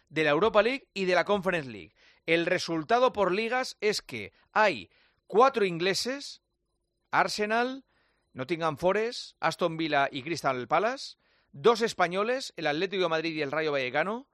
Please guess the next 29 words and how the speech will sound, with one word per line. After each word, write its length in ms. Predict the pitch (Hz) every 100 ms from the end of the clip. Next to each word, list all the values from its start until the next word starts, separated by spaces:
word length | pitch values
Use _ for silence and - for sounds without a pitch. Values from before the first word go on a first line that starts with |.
| _ _ _ -
dos 300 | 143 226 202
alemanes, 760 | 170 160 180 233 262 - - _ _ -
el 200 | 139 135
Bayern 280 | 196 202
de 80 | 175
Múnich 340 | 170 165 135 -
y 200 | 156 151
el 260 | 143 139
Friburgo, 580 | 135 139 156 175 233 302 _ _ _ _
dos 300 | 139 139 254
franceses, 720 | - 170 160 160 220 262 - -
el 140 | 117
Paris 180 | 139 160
Saint-Germain 400 | 170 156 151 156
y 40 |
el 60 | 143
Estrasburgo, 720 | 131 143 120 175 196 220 - _ _ _
un 220 | 233 269
portugués, 640 | 202 170 151 160 233 277 - -
el 80 |
Sporting 380 | 135 - 196 170
de 100 | 156
Praga, 380 | 165 185 220 - -
y 140 | 160
un 160 | 233 269
ucraniano, 720 | - 185 175 160 165 123 76 _ _ _ _
el 120 | 131
Shakhtar 400 | 123 - 131 160
Donetsk. 460 | 104 85 95 -